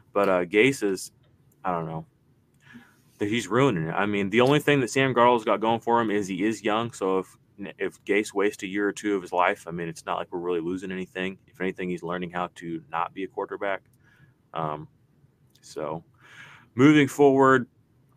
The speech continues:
you know, Jamal Adams is still a D B one, but, uh, you have to start tempering your expectations on him. I had him a little lower this week in my rankings for the first time in a while. I didn't have him as a top five guy. I think he was, like, seven or eight.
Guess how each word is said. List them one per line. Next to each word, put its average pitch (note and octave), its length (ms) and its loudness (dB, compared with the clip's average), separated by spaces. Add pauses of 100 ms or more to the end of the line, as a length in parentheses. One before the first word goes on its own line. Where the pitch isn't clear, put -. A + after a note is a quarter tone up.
(400)
you G#2+ 80 -4
know, G#2 100 -2
Jamal A#2 380 4
Adams A2+ 340 4
is F#2+ 80 -8
still A2+ 440 0
a F#2+ 280 -2 (160)
D A#2 160 -2
B G#2+ 180 -4
one, G#2 460 -2
but, F#2 300 -2
uh, F#2+ 280 0
you G2 200 -6
have A#2 140 0
to - 60 -18
start A2 240 0
tempering A#2 360 -6
your G2+ 100 -2
expectations G2+ 720 -4
on G2 120 0
him. G2 120 -4
I G2 120 4
had A#2 140 2
him A2+ 80 0
a G#2 60 -2
little G#2+ 240 0
lower G#2 200 2
this G2 200 -8
week G#2+ 160 -2
in G2+ 60 -10
my F#2+ 120 0
rankings G2 420 -4
for - 120 -12
the F#2 60 -2
first G2+ 280 -2
time G2+ 220 -2
in F#2 40 -4
a F2+ 60 -2
while. G2 360 6
I F#2 100 4
didn't F#2+ 220 -6
have G2 140 -2
him F#2 120 -6
as F2 80 -12
a F#2 60 -16
top G2 260 0
five F#2 260 0
guy. G2+ 180 2
I F#2 60 -4
think G2 220 -12
he F#2+ 100 -10
was, F2+ 160 -6
like, E2+ 160 -8
seven - 1040 -8
or F#2+ 120 -2
eight. G#2+ 260 -2